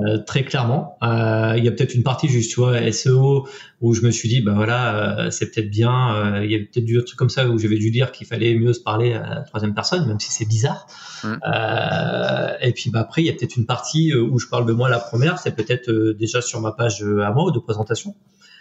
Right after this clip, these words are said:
Speaker 2: Oui, il y a
Speaker 1: Mais
Speaker 2: celle-là
Speaker 1: ça,
Speaker 2: et d'autres
Speaker 1: ça,
Speaker 2: aussi.
Speaker 1: ça m'étonnerait pas. Et puis sur d'autres où je, où je présente peut-être, euh, mon travail.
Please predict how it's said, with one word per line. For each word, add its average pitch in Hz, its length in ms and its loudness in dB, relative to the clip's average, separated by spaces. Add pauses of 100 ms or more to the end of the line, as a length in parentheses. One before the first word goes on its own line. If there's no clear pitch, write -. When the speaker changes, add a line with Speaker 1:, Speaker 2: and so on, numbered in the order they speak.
(280)
Speaker 2:
Oui, 107 100 -8
il 107 40 -6
y 107 40 -2
a 98 40 0
Speaker 1:
Mais 98 80 0
Speaker 2:
celle-là 107 220 0
Speaker 1:
ça, 107 40 2
Speaker 2:
et 104 60 0
d'autres 98 160 -2
Speaker 1:
ça, - 100 -4
Speaker 2:
aussi. - 400 -4
Speaker 1:
ça - 200 -2
m'étonnerait 117 460 0
pas. 165 200 -2
Et - 40 -2
puis 127 120 -4
sur 120 180 0
d'autres 160 300 2
où 120 40 4
je, 107 140 2
où 120 240 2
je 113 100 2
présente 120 540 0
peut-être, - 420 -4
euh, 113 140 2
mon 113 140 2
travail. 156 340 0